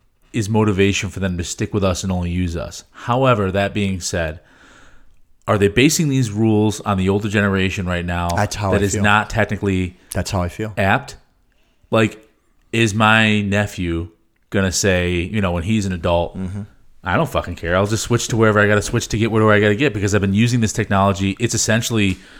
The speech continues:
Speaker 1: I was born with this. I was born to use this." You know, and the inconvenience doesn't really matter 'cause it's not really an inconvenience for me because it takes me, what takes me, might take my, might have taken my uncle, you know,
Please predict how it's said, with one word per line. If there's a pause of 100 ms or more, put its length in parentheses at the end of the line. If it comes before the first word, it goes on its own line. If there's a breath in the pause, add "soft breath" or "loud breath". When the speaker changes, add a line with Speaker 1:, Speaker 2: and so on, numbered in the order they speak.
(180 loud breath)
Speaker 1:
I
was
born
with
this.
I
was
born
to
use
this." (840 soft breath)
You
know,
and
the
inconvenience
doesn't
really
matter
'cause
it's
not
really
an
inconvenience
for
me
because
it
takes
me,
what
takes
me,
might
take (480 loud breath)
my,
might
have
taken
my
uncle,
you
know,